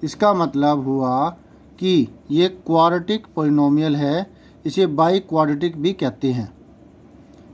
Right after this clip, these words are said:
X minus X cube plus X power four।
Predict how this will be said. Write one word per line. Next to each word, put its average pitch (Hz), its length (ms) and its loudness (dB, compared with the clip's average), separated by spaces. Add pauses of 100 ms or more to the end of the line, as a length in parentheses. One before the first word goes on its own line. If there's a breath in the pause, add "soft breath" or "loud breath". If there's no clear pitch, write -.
(120)
X 185 280 -2
minus 151 540 2 (100)
X 135 300 -10 (100)
cube 185 300 -2 (220)
plus 156 320 -2 (100)
X 160 200 -8 (100)
power 165 300 -2
four। 160 400 0